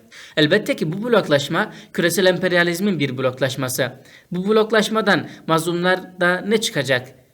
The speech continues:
Bu paylaşımda Müslüman ülkeler ve toplumların kazancı ne olacak? Ya da Müslüman toplumlar ne kadar zarar görecek? Bizi asıl ilgilendiren işin bu tarafı. Halkı Müslüman olan ülkelerin yöneticileri bu bloklardan hiçbirine dahil olmamalı.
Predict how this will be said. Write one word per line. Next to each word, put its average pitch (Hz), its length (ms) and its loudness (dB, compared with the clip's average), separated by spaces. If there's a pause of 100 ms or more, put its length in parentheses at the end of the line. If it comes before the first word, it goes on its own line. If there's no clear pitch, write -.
Bu 185 80 -8
paylaşımda 208 500 2
Müslüman 180 440 -2
ülkeler 160 340 2
ve 151 100 0
toplumların 165 520 -2
kazancı 160 400 -2
ne 220 80 4
olacak? 135 440 2 (320)
Ya 165 100 2
da 220 80 2
Müslüman 220 400 -2
toplumlar 185 480 0
ne 170 100 0
kadar 190 240 2
zarar 143 300 2
görecek? 139 540 -2 (120)
Bizi 160 260 0
asıl 170 240 0
ilgilendiren 139 600 -2
işin 202 360 -6
bu 156 80 -4
tarafı. 123 420 -2 (440)
Halkı 170 320 2
Müslüman 208 400 0
olan 156 240 0
ülkelerin 143 400 0
yöneticileri 143 760 0 (240)
bu 156 160 -2
bloklardan 190 520 2
hiçbirine 190 460 0
dahil 160 260 4
olmamalı. 131 680 0